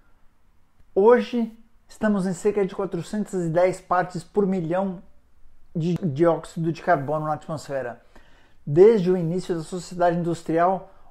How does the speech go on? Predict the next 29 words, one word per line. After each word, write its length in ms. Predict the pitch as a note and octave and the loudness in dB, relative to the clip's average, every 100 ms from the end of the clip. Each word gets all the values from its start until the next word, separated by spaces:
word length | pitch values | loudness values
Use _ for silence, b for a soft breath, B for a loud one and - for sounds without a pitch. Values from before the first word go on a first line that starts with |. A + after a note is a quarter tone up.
| - | 0
houve 260 | F#3+ F#3 | 2 2
um 40 | F#3+ | -2
aumento 440 | E3 D#3 F#3 F3 | -4 -6 -6 -4
de 140 | D#3+ | -4
quarenta 520 | F3 F#3 D#3+ F3 G#3 G#3 | 0 2 2 -2 -6 -8
por 220 | - E3 | -8 -10
cento 380 | - F3+ E3+ E3 | -8 -10 -8 -6
de 120 | D#3 | -4
gases 460 | C#3+ D#3 F3 E3 | 0 0 0 -4
de 80 | D#3 | -8
efeito 320 | D3 F3 E3+ | -6 -6 -4
estufa, 560 | E3 - D3 B2 - A#2 - _ _ _ _ _ _ _ _ _ - - - - - | -8 -8 -10 -10 -14 -20 -20 _ _ _ _ _ _ _ _ _ -20 -20 -20 -20 -10
atingindo 800 | F3 E3+ - F3 D3 C3 G3+ F3+ | -4 -4 -4 -6 -6 -4 -4 -4
níveis 380 | F3 G3 G3 E3 | -4 -2 0 0
mais 340 | E3+ G#3 D#3+ | -2 -4 -2
altos 400 | E3 F#3 F#3+ E3+ | 0 0 -2 -10
que 160 | - F#3 | -4 -4
qualquer 640 | F#3 F3+ D#3+ - G#3 G3 | 0 -2 -2 -4 -6 -6
coisa 320 | - F#3 F#3 | -4 -2 0
registrada 640 | F3+ F3 F3 - E3+ F3 F3 | -2 -2 -6 -6 -2 -2 -2
nos 240 | E3+ D3 | -4 -4
últimos 480 | D#3+ F3+ F3+ E3 - | -2 -2 -4 -8 -6
oitocentos 1120 | - F3+ F#3 F3 D#3 - F3 F#3 E3+ F3+ - - | 0 2 2 -4 -10 -10 -10 -10 -6 -6 -8 -14
mil 560 | B2+ C#3+ D#3+ F3+ F3+ D#3+ - - | -12 -10 -6 -2 -2 -4 -12 -2
anos. 560 | F3 D3+ C3 A2+ - b b b b b b b b b b - | -2 -2 -6 -10 -16 b b b b b b b b b b -6
Os 160 | D#3+ E3 | -2 0
efeitos 520 | E3+ A3 A#3+ A#3+ E3+ | 0 2 2 0 -2
na 140 | F3+ | -2
criosfera, 840 | F3 G#3+ A#3 - - C#3+ A#2+ A#2+ | -2 2 2 2 0 -2 -2 -8